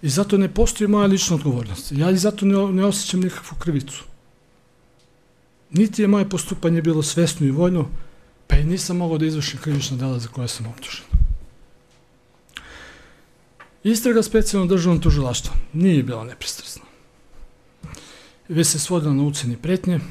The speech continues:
kako bih prihvatio nagodbu, to jest podržao ovu optužnicu, što ja nisam mogao. Realno, jer o tome ništa nisam znao, o tom nekom kriminalnom planu i kriminalnoj organizaciji.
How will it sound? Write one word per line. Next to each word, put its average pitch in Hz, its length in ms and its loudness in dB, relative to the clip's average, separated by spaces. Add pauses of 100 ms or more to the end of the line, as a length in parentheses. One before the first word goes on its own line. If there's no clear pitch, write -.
(200)
kako 151 220 -4
bih 139 160 0
prihvatio 139 440 -4
nagodbu, 147 440 -2
to - 140 -4
jest - 180 -6
podržao 127 460 0 (1000)
ovu 131 180 -2
optužnicu, 190 580 0 (160)
što - 200 2
ja 180 140 4
nisam 160 300 4
mogao. 120 240 -6 (640)
Realno, 113 340 -6
jer 120 60 -6
o 127 60 -4
tome 135 240 0
ništa 131 280 -2
nisam 127 300 -4
znao, 143 340 2 (480)
o 131 60 -8
tom 135 200 2
nekom 139 260 2
kriminalnom 123 420 0
planu 151 300 2
i 113 120 -2
kriminalnoj 113 340 0
organizaciji. 110 560 -6